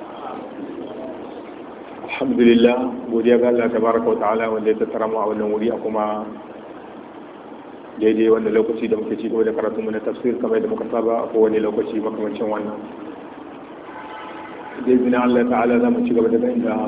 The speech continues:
muka tsaya. Yau muna Alhamis, ishirin da uku ko?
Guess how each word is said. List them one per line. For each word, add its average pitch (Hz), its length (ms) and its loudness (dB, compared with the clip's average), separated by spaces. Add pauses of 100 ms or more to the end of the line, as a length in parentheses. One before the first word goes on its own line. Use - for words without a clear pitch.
muka 123 160 -2
tsaya. 107 320 0 (3000)
Yau 120 240 8
muna 117 240 4 (1200)
Alhamis, 123 560 -2 (2000)
ishirin - 400 2
da - 120 4
uku - 200 2
ko? 139 120 4